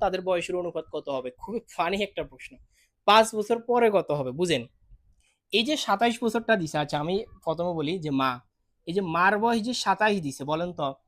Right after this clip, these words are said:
এটা কোন বয়স দিছে? এটা তিন বছর পূর্বের দিছে। তাহলে আপনি যদি এটার সাথে যদি তিন বছর যোগ করে দেন, তাহলে আপনার বর্তমানে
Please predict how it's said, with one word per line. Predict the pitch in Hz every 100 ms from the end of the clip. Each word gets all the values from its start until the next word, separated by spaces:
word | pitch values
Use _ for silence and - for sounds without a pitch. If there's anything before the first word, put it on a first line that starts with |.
| - - _ -
এটা | 185 214 - _
কোন | 240 233 214
বয়স | 185 156
দিছে? | 147 135
এটা | 147 -
তিন | - 202 196
বছর | 190 214 208
পূর্বের | 226 208 156 131
দিছে। | 123 123 - _ _
তাহলে | 180 196
আপনি | 202 214 190
যদি | 185 220 262 - -
এটার | 165 185
সাথে | 196 202
যদি | 202 208 220
তিন | 220 196
বছর | 180 190 175
যোগ | 190 190 165
করে | 160 151
দেন, | 160 220 _ _
তাহলে | 156 156 160
আপনার | - 175 165
বর্তমানে | 202 - 190